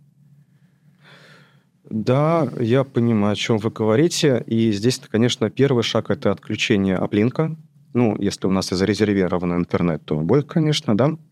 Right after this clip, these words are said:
и-, или больше. Если, э, и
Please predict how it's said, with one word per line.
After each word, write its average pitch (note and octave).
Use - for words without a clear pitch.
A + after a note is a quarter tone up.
и-, G2+
или F#2+
больше. F#2+
Если, A2+
э, G2
и B2